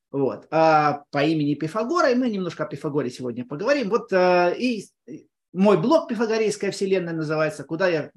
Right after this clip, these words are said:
приглашаю всех, э, не мой блог, а мой YouTube-канал, куда я приглашаю всех желающих. Вот. Так что вот, э,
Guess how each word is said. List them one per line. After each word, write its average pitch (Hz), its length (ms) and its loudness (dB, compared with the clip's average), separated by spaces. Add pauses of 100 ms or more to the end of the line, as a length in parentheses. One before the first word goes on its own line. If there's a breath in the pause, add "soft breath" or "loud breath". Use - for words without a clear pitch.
приглашаю 131 560 -6
всех, - 280 -10 (240 soft breath)
э, 170 300 2
не 190 120 2
мой 226 140 0
блог, 139 320 -2
а 165 180 2
мой 180 240 2
YouTube-канал, 160 680 -6 (300)
куда 143 200 -6
я 135 40 -4
приглашаю 131 500 -6
всех 127 200 -10
желающих. 240 520 2 (360)
Вот. 202 400 0
Так 220 200 0
что 196 180 -2
вот, 247 240 0
э, 196 520 4